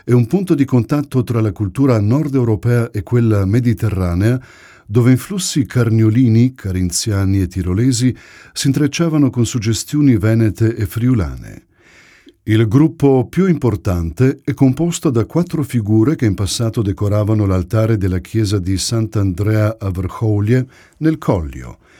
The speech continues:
Erano attribuite al maestro intagliatore tirolese Michael Part o alla sua bottega, che fu attiva nei dintorni di Udine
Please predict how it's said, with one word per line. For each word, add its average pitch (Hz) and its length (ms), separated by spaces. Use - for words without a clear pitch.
Erano 127 460
attribuite 127 600
al 117 120
maestro 110 760
intagliatore 110 680
tirolese 107 680
Michael 104 640
Part 127 500
o 95 80
alla 87 120
sua 101 280
bottega, 131 600
che 156 120
fu 185 120
attiva 151 380
nei 117 100
dintorni 104 540
di 92 200
Udine 117 460